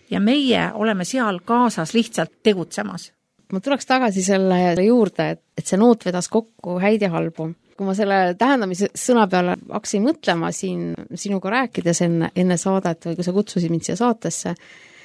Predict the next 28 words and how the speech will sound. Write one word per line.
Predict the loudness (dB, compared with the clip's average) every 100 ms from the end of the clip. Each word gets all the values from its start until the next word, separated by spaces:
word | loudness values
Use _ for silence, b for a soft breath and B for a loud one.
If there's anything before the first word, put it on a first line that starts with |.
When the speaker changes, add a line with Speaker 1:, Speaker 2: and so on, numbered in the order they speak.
| B B
Speaker 2:
siis | -4
tekkis | -2 0 0
selline | 4 4
tunne, | 4 2 2
et | 0
mis | 0 2
see | 2
õieti | 2 0
tähendab, | 0 0 0 -2
ma | -2
pole | -2 0
kunagi | 2 0 0
süvenenud | 0 0 -2 -6 -10
sellesse. | -8 -6 -6 -6 -6 -8 B B B B
Ja | 0 2
eile | 4 4
õhtul | 4 2
ma | 2 0
lihtsalt | 0 0
mõtlesin, | 0 0 0 -2
et |
ma | -2 0
vaatan | 0 -2 -6 -4
ka | 0
mõningaid | 2 2 2 0
kommentaare, | 0 0 -2 -4 -2
lihtsalt, | -2 -2 -6 -8 _ -6
äh, | -6 -6